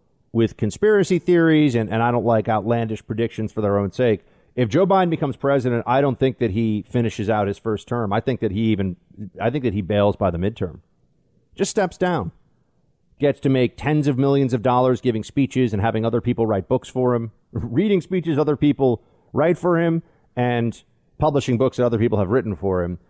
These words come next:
and gets to be a hero for the Democrat Party forever. Everyone will love him and his family and his family name. Why allow yourself to get dragged into more political battles fighting against the Republicans when the left is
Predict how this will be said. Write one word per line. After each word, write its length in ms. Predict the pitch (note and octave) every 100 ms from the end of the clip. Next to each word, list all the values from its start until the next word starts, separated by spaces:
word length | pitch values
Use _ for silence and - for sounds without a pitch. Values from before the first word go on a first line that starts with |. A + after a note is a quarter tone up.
| -
and 140 | B2+
gets 180 | C#3+ -
to 60 |
be 180 | B2 C3
a 40 | A2+
hero 220 | C#3+ C#3
for 80 | B2+
the 60 |
Democrat 400 | B2 B2 - A#2
Party 240 | - A#2 A2+
forever. 580 | - G2+ B2 A2 D#2+ - _ _
Everyone 240 | A2 C3 C#3
will 120 | A#2+
love 180 | B2 C3+
him 180 | G#2 - _ _ _ _ _
and 180 | C3 D3+
his 100 | D3
family 360 | C#3 D3+ B2+
and 80 | G2
his 80 | G#2
family 340 | - C3+ A#2+
name. 380 | A2+ C#3 A2 D#2+ - _ _
Why 520 | F2+ A#2 D3+ E3+ E3 E3
allow 240 | C3+ C#3
yourself 440 | D3+ D3 - C3+ B2+
to 60 | C3
get 140 | A#2
dragged 420 | F2+ C3 C3 B2
into 200 | B2+ A2+
more 180 | A#2+ B2+
political 460 | - A#2 C3 C3+ G#2
battles 560 | A2 G#2+ G#2+ G#2 - _ _ -
fighting 300 | - C3 C3
against 280 | A#2+ A#2 A#2+
the 80 | A#2+
Republicans 600 | G#2+ C3 D3+ D3 A2 F2+
when 100 | A2
the 80 | G2+
left 380 | G#2+ C#3+ D#3 A#2
is 240 | G2 -